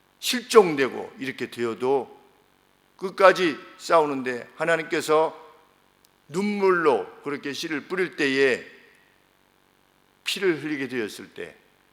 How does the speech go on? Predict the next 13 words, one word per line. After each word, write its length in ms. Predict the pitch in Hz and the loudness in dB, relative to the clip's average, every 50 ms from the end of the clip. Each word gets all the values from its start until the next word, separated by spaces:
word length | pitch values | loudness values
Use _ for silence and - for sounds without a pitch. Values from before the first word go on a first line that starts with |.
| _ _ _ - | _ _ _ -8
복음을 480 | - 151 180 196 226 233 233 214 185 151 | -2 -2 2 2 4 4 4 4 4 4
위하여서, 480 | 127 107 95 92 90 87 - - 87 - _ _ _ _ _ _ _ _ | 2 0 0 -2 -6 -12 -14 -16 -18 -18 _ _ _ _ _ _ _ _
복음이 380 | - 131 143 156 170 175 170 156 | -4 -2 -2 -2 -2 -2 -4 -2
준 220 | - 170 170 156 | -4 -4 -4 -4
자유를 340 | - 147 147 156 156 151 151 | 2 6 6 6 6 4 4
위해서 280 | 147 139 135 - 147 | 2 2 2 0 -4
피를 320 | 123 - - - 170 151 139 | -6 -6 -6 -6 -4 -2 0
흘렸을 300 | 143 139 135 - - - | 0 0 -2 -4 -8 -4
때 340 | 165 156 160 156 - - - - - | -2 -2 -2 -2 -4 -10 -20 -20 -14
이 200 | - 160 170 - | -12 -12 -10 4
땅에도 600 | - 202 190 185 185 190 185 196 208 214 214 208 - - - - - - _ - | 8 8 8 8 8 4 6 8 8 8 8 6 2 -6 -18 -20 -20 -20 _ -10
자유를 460 | - - 127 127 143 143 143 131 113 | -2 0 2 2 2 0 -2 -6 -8
주셨듯이, 880 | - - - - 104 - - 107 95 - - 110 107 104 95 87 76 | -8 -10 -10 -12 -12 -14 -14 -14 -12 -12 -10 -10 -10 -10 -10 -12 -16